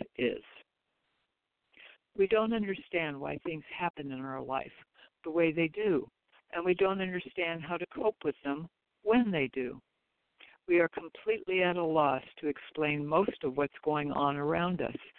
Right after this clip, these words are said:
and even if we do have an explanation, we don't understand how to make practical use of it,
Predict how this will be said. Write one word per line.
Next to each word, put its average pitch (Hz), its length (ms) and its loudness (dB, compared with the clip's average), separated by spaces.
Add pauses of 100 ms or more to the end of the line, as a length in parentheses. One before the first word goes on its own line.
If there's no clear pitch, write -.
(380)
and 165 220 0
even 185 280 2
if 175 160 0
we 151 220 2
do 226 220 6
have 160 280 2
an 143 100 -2
explanation, 139 960 -4 (440)
we 214 80 -2
don't 202 240 2
understand 170 640 -2
how 156 180 -2
to 151 100 -4
make 147 300 -2 (140)
practical 165 540 0
use 165 260 4
of 131 140 -2
it, 120 120 -8